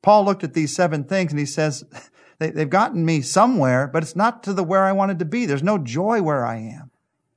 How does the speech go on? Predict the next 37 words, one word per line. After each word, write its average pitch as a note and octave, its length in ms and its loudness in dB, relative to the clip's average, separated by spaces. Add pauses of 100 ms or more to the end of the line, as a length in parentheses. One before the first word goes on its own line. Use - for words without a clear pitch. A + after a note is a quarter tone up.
(160)
Now, - 60 -16
do A#2+ 100 -10
you C#3+ 60 -4
realize A3+ 360 -2
how A#2+ 120 -4
painful F3+ 600 -4
that F3 200 -6
was D3 240 -4
for C#3 140 -12
Paul C#3+ 280 -6
to B2 140 -12
admit? B2 460 -10 (1040)
The - 60 -12
false F3+ 340 2
teaching D#3+ 440 -4
of A#2 140 -2
others C#3+ 440 0
and A#2 100 -6
our A#2+ 160 0
own C3+ 140 -2
pride C3 400 0
can A#2+ 140 -12
easily C#3+ 400 -2
cause B2 300 0
us A#2+ 100 -8
to B2+ 100 -12
get B2 220 -10
the B2 60 -16
cart C#3+ 360 -4
before C3 220 -10
the C3 100 -8
horse G#2+ 460 -8 (480)
when B2+ 120 -4
it B2+ 100 -10
comes B2+ 260 0
to A#2 100 -8
accomplishment A#2+ 880 -10